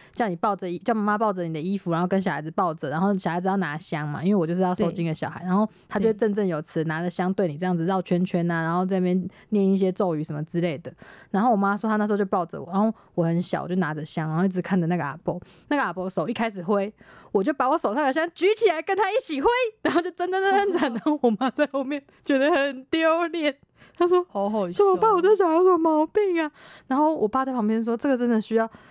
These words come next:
Speaker 1: 这到底是要收金还是要送去那个什么学校什么训练所？”他说：“到底哪里有？”就是我觉得我很皮这样子，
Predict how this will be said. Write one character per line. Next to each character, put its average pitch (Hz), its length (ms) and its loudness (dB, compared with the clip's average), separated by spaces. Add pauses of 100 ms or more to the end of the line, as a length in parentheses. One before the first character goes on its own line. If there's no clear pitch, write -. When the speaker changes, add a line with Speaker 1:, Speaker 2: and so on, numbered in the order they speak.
(120)
Speaker 1:
这 302 100 -2
到 269 140 2
底 190 80 -4
是 220 100 -2
要 247 140 4
收 220 240 0
金 214 200 2
还 202 140 4
是 196 60 -2
要 226 200 2 (200)
送 226 360 -2
去 220 200 0
那 214 140 0
个 202 100 2
什 180 100 -4
么 156 100 -2
学 170 200 2
校 208 200 2
什 190 60 -2
么 165 80 -2
训 214 220 0
练 208 200 2
所？” 170 300 -4
他 185 60 2
说 220 100 2
：“到 254 120 0
底 226 100 -8 (240)
哪 214 140 0
里 220 60 0
有？” 220 80 2 (180)
就 269 100 -2
是 269 40 2
我 214 140 4
觉 196 120 0
得 196 60 4
我 196 80 6
很 160 120 -2
皮 151 260 -8
这 185 80 -4
样 170 180 0
子， 170 160 -8